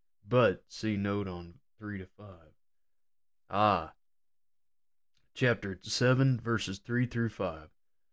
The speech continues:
The metaphor of a log in your own eye is an intentional overstatement. Then you will see clearly to take the speck out of your brother's eye.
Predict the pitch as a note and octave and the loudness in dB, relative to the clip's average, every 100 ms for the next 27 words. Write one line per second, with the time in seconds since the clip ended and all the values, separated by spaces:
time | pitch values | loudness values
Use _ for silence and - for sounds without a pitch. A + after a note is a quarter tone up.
0 | _ _ A2+ B2+ C#3+ D3 C#3 C3 A#2+ G#2 | _ _ 0 8 8 8 6 6 6 4
1 | G2+ A2+ B2+ C3+ A#2+ A2 G2+ B2 B2+ B2 | 4 6 6 6 4 0 0 2 2 2
2 | A#2 A2 G2 F2+ G#2+ G#2 G2+ G2+ - C#3 | 0 0 -2 -4 -4 -2 -2 -2 0 2
3 | C#3+ C#3 C#3 C3+ A#2 A#2+ G2 - - F2+ | 2 4 4 4 2 0 0 -2 -2 -2
4 | D#2 D#2 D#2+ _ _ _ _ _ _ _ | -4 -14 -20 _ _ _ _ _ _ _
5 | _ - B2 B2+ A#2+ A2+ - B2 A#2+ - | _ -4 0 2 2 2 2 2 2 2
6 | A#2 A#2+ A#2 G#2 F#2+ A2+ A2+ G2 - - | 2 4 2 -2 -4 -4 -4 -6 -12 -8
7 | A2+ A2 A2 A2 G#2+ G2+ F#2+ F2 F2 D#2+ | -6 -4 -2 -2 -2 -4 -6 -8 -10 -14
8 | D#2+ | -14